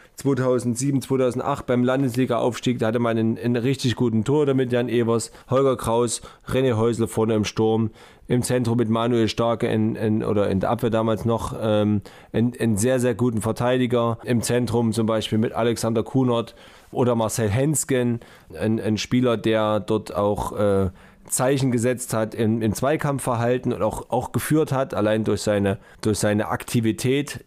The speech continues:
äh, im Spiel. Das sah nicht immer gut aus, technisch schon gar nicht, was, was Marci geleistet hat, aber der war eben präsent, der wollte jedes Spiel gewinnen, das hat er Mitspieler und Gegenspieler eben allein durch seine Intensität in den Zweikämpfen und bei seinen Läufen spüren lassen. Und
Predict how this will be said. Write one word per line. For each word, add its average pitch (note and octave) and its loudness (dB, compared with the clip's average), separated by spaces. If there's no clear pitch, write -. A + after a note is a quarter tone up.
äh, A#2 0
im B2 0
Spiel. D#3+ 0
Das B2+ 0
sah A#2+ 0
nicht C3+ -2
immer C#3 2
gut E3 0
aus, D#3 0
technisch C#3+ 0
schon B2 0
gar A#2+ 0
nicht, C#3+ -2
was, B2 -2
was A#2 0
Marci B2 0
geleistet A#2+ 0
hat, A#2+ -2
aber G#2+ 0
der G#2 0
war A2+ -2
eben A#2 -2
präsent, B2 -2
der G2+ 0
wollte G#2+ 0
jedes A2 2
Spiel A2 0
gewinnen, A2+ 0
das B2 -2
hat A2+ -2
er A2 0
Mitspieler B2 0
und G#2+ 0
Gegenspieler A#2 0
eben A#2 0
allein A2 0
durch A2 0
seine G#2+ 2
Intensität G#2+ 0
in B2+ 0
den A#2 0
Zweikämpfen A#2 -2
und A#2+ -2
bei G#2+ 0
seinen G#2+ 2
Läufen G#2+ 2
spüren B2 0
lassen. G2+ 0
Und A#2 -2